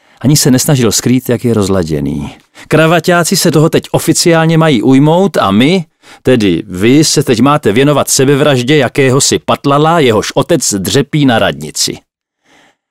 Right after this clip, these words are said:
Poručíkův obličej se protáhl ve vzteklém a pohrdavém úsměvu. To, že se pátrání nehodlal vzdát, bylo stejně jasné jako to, že ho někdo chce od případu odstřihnout. Legras si nedovedl představit lepší záminku.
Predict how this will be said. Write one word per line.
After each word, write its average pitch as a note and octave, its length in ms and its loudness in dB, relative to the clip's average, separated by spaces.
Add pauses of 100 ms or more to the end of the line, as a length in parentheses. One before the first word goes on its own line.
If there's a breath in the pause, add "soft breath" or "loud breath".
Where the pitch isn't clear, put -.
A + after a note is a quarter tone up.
(120)
Poručíkův C#3+ 560 0
obličej C3+ 420 0
se - 160 -2
protáhl B2 540 -2
ve G#2+ 100 0
vzteklém A2+ 540 -2
a - 80 -6
pohrdavém G2 680 -2
úsměvu. B1+ 680 -6 (920)
To, F3+ 160 2
že B2+ 140 2
se - 140 0
pátrání A#2 560 0
nehodlal A2+ 400 2
vzdát, A2+ 680 -2
bylo A2+ 200 2
stejně B2+ 360 2
jasné B2 380 0
jako A#2+ 220 -4
to, - 200 -2 (440 soft breath)
že A#2+ 160 2
ho G#2+ 80 2
někdo A#2 280 2
chce - 280 -4
od - 140 -10
případu - 420 -2
odstřihnout. - 960 -8 (600 loud breath)
Legras E3 420 2
si - 240 0
nedovedl C#3 420 2
představit C#3+ 460 -2
lepší A#2+ 320 0
záminku. E2 580 -6